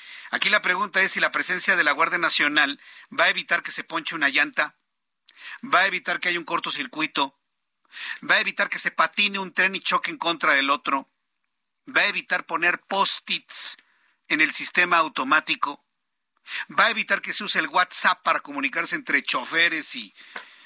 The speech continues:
y operarios del sistema automático. Esa es la pregunta.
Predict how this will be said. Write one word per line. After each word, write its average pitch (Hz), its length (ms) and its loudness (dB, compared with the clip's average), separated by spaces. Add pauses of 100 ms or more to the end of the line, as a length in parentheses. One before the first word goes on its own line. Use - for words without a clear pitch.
(420)
y 147 180 -2
operarios 151 600 2
del 139 120 -6
sistema 151 380 -2
automático. 135 760 -4 (400)
Esa - 180 2
es 202 40 0
la 214 100 0
pregunta. 175 560 -8